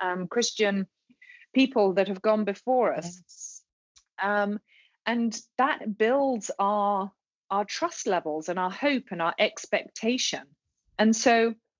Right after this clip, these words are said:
Speaker 1: when we've done that, you know, we can ask him for help. We think we have to be able to trust him all by ourselves. But I really believe, you know, hi-, his spirit comes to strengthen us, and it can strengthen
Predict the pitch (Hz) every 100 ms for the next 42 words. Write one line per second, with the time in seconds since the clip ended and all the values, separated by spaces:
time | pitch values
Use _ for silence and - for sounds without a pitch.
0 | _ 190 233 330 370 294 - 208 196 180
1 | 247 254 151 - - - 220 269 220 180
2 | 180 _ _ _ _ - 294 - 349 -
3 | 285 311 - - 294 262 240 - 277 202
4 | - - 254 240 349 392 311 320 247 240
5 | - 214 220 196 185 196 185 - 175 180
6 | - 208 - 175 170 170 160 160 - 156
7 | 151 190 208 - - _ _ _ _ _
8 | _ _ 247 254 269 302 339 339 277 302
9 | 269 247 226 220 - 226 254 247 - -
10 | - 330 294 - - 254 247 - 214 -
11 | - 262 339 - - 175 135 - - 196
12 | 214 - 233 226 - - 269 311 - -
13 | 180 160